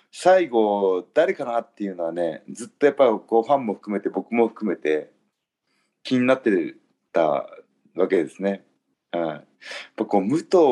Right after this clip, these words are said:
敬司の引退試合を、の相手を務める。やっぱこう、武藤さん目線でしか見れなくて、はい。で、そう、そうやって見ると、やっぱ武藤敬司を解釈するっていうのは、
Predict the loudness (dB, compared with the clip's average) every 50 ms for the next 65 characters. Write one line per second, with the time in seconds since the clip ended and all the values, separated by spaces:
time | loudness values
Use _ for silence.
0 | 4 2 0 -2 -2 0 2 2 2 2 0 -2 -6 -6 -4 -4 -4 -2 -2 -2
1 | -2 -4 -4 -8 -14 _ 0 2 2 2 2 -2 -4 -2 2 2 2 2 2 -2
2 | -4 -8 -10 -10 _ _ -10 -4 0 2 2 2 0 0 -2 -2 -4 -4 -4 -10
3 | -20 -20 -20 -20 -8 -6 -2 0 0 -2 -2 -4 -10 _ _ -12 -6 -4 -4 0
4 | 2 2 0 0 -2 -10 -18 -18 -20 -20 _ -6 -4 0 2 4 4 4 4 2
5 | 0 0 0 0 0 2 0 2 0 -2 -4 -4 -4 -6 -6 -8 -8 -4 -2 2
6 | 2 2 2 2 0 -4 -6 -10 _ _ -6 -4 -4 -6 -8 _ _ _ _ _
7 | _ _ _ -4 0 2 2 2 2 0 0 -2 -6 -8 _ _ _ _ _ -20
8 | -20 -20 -20 _ _ 0 2 4 4 4 4 2 0 -2 -4 -2 0 2 2 4
9 | 2 2 -2 -4 -6 -10 -18 -10 -2 2 2 2 2 0 -4 -6 -6 -4 -2 -2
10 | -2 -2 -4 -6 -2 2 4 4 4 4 2 0 -4 -2 0 2 2 2 2 -2
11 | -6 -8 -8 -8 -6 -4 -4 -4 -4 0 0 0 2 2 0 -4 -6 -8 -14 -12
12 | -12 -12 -12 -10 -8 -8 -8 -6 -4 -2 0 0 0 0 -2